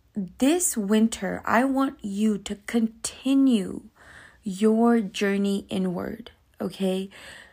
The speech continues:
For you to learn more about yourself, for you to not give into this new year, new me tactic, because it's not true. It does not exist.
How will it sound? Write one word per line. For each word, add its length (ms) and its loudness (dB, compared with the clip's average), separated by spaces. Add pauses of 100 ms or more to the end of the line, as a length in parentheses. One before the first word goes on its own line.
(220)
For 300 2
you 340 4
to 280 -2
learn 680 0
more 340 2
about 360 -4
yourself, 800 -6 (300)
for 220 4
you 300 4
to 220 -2
not 360 0
give 240 0
into 400 -6
this 640 -2 (440)
new 300 4
year, 340 2
new 300 2
me 180 -2
tactic, 680 -6
because 260 0
it's 200 -4
not 260 0
true. 400 -4
It 100 -4
does 200 0
not 180 2
exist. 800 -8